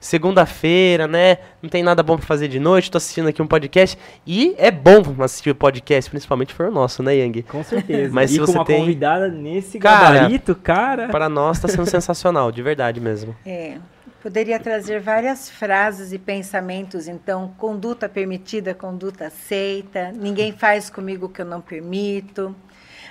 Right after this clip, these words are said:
Speaker 3: Mas o que mais tem ecoado em mim nesses últimos dez meses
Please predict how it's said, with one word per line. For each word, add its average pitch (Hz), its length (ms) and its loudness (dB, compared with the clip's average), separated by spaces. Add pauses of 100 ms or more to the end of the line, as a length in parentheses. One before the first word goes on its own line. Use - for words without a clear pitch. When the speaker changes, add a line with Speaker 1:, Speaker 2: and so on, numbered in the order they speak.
(120)
Speaker 3:
Mas 214 160 -4
o 240 80 -8
que 240 100 -10
mais 247 380 0
tem 226 240 -4
ecoado 214 440 0
em 208 60 -6
mim 202 220 -6
nesses 196 500 -14
últimos 202 440 -12
dez 226 380 -2
meses 202 560 -12